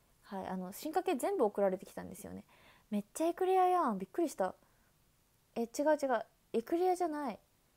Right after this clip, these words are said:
あの、チョコドーナツ。チョコドーナツだ。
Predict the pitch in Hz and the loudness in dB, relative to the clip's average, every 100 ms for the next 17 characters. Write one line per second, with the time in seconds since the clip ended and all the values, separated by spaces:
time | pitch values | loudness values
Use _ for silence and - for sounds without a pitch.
0 | _ _ _ 202 202 196 254 349 359 370 | _ _ _ -6 -6 -6 -4 2 2 2
1 | 320 202 - - - - 247 320 381 269 | 0 0 -6 -20 -16 -10 -6 -2 -2 -2
2 | 196 - - | -4 -10 -12